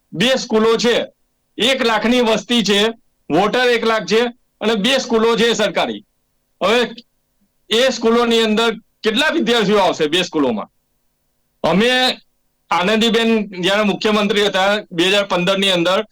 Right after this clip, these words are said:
આંદોલન આખું કર્યું હતું, અમે આવેદનપત્ર આપ્યું હતું.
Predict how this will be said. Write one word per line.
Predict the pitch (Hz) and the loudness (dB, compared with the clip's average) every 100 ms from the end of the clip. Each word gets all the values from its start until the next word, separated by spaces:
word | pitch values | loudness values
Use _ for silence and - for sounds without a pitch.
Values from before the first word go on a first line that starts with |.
| _ _ _ | _ _ _
આંદોલન | 180 190 247 262 254 | -2 2 2 2 0
આખું | 226 214 | 0 0
કર્યું | 220 196 | 0 0
હતું, | 185 202 214 202 _ _ _ - | 0 0 -2 -4 _ _ _ -4
અમે | 165 | 0
આવેદનપત્ર | 214 196 233 262 233 233 214 | 0 0 0 0 0 0 0
આપ્યું | 202 175 180 | 0 -2 -2
હતું. | 202 226 | 0 0